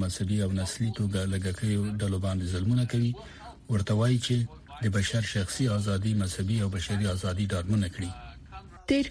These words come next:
Speaker 2: کال د طالبانو د واکمن کېدو وروسته تاسو پرله پسې په افغانستان کې د مذهبي ازادۍ او د لږکیو سره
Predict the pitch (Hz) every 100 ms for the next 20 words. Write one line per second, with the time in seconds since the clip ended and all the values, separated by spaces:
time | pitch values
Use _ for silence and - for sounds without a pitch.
0 | - 254 226 196 185 185 185 190 196 185
1 | 165 156 156 - 160 165 175 156 180 180
2 | 208 - - 151 185 - - 226 226 233
3 | 240 220 - 247 240 233 214 208 - 202
4 | 190 165 160 156 156 - 185 175 170 180
5 | 160 151 151 - 151 151 - 156 180 -
6 | 151 156 151 156 160 165 - 143 147 147
7 | 147 - 151 151 151 156 - 202 208 -
8 | 143